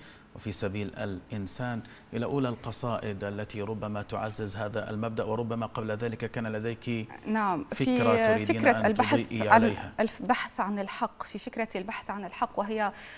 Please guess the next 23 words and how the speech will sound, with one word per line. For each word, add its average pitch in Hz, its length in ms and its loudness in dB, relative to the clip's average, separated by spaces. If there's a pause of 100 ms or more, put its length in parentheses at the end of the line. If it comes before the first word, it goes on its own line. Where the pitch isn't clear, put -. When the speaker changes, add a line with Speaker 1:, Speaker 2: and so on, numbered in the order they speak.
(160)
Speaker 2:
مرتبطة 220 460 0
تمامًا 240 420 2
بالقصيدة 208 580 -2
التي 202 580 -4
أريد 214 300 0
أن 202 440 0 (300)
أقرأها 220 440 2
الآن. 180 320 -2 (460)
هذه 339 260 2
القصيدة 254 480 0
هي، 226 460 0 (100)
آه، 202 360 -4 (340)
شبيهة 247 440 0
بمشهد 202 840 -2 (300)
مسرحي، 185 500 -2 (460)
هي 262 140 6
عبارة 262 360 6
عن، 233 520 0
آه، 202 680 -4 (640)
فكرة 254 640 2
للانسلاخ 233 920 0
عن 196 160 4
الذات، 196 400 2